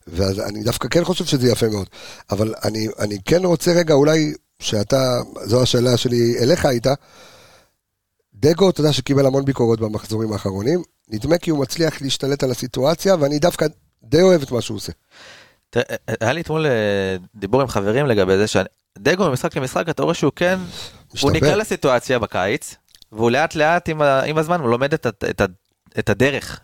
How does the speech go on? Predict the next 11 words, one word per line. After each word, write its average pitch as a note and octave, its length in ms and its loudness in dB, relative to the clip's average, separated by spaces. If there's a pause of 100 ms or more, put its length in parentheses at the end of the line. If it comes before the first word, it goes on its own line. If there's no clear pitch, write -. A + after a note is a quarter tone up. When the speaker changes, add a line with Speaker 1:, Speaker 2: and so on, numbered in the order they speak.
Speaker 2:
איך - 160 -4
להתנהל G#2+ 300 2
נכון, A#2 320 0 (640)
ודעתי G2+ 1500 -2
האישית F3+ 320 -2
היא C#3+ 80 -4
דווקא D3+ 300 0
זה C3+ 140 -2
שאין - 300 -6
קהל E3 240 -2
עכשיו, F#3+ 300 -2